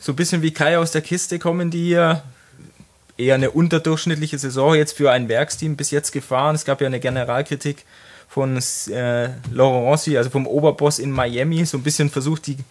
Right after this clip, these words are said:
die Jungs da von Alpine wach zu rütteln. Offenbar ist ihm das gut gelungen. Jetzt nehmen die einundzwanzig Punkte mit aus Monaco. Ocon fährt aufs Podest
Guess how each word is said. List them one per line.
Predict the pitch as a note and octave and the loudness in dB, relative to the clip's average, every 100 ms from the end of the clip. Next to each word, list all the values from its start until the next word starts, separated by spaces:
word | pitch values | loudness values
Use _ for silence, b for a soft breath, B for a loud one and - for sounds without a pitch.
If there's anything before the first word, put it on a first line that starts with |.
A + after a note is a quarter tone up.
| B B B B B D3 | B B B B B 2
die | |
Jungs | D3 E3 - | 4 4 2
da | D3 | 2
von | D3+ D3 | 2 0
Alpine | C3 C#3 D#3 C3 | 0 0 -2 0
wach | C#3 - | -2 0
zu | F3+ | -2
rütteln. | F3 F3+ G3 C#3+ | -2 0 0 0
Offenbar | D3+ C#3+ D3+ | -2 2 2
ist | D#3 | 2
ihm | D3+ | -2
das | D3 - - | -4 -4 -6
gut | E3+ - | -6 -4
gelungen. | C#3 D3 F#3 F#3 | -2 -2 -2 -2
Jetzt | C#3+ | -2
nehmen | D#3 D#3+ | -2 0
die | D#3 | 2
einundzwanzig | D#3+ F3+ - D#3 D3 - | 2 0 -2 -4 -4 -4
Punkte | D#3+ D#3+ E3 | -4 -2 -2
mit | D#3+ D#3 | -2 -2
aus | C#3 D3 | -4 -2
Monaco. | C3+ C3+ - D3 C#3 B2+ | -4 -4 -2 -2 0 -2
Ocon | - C#3 D3 | 0 0 0
fährt | C#3+ | 0
aufs | C#3+ C3 | 0 -2
Podest | - C3+ C#3 F3 - - | -6 -4 2 2 2 -6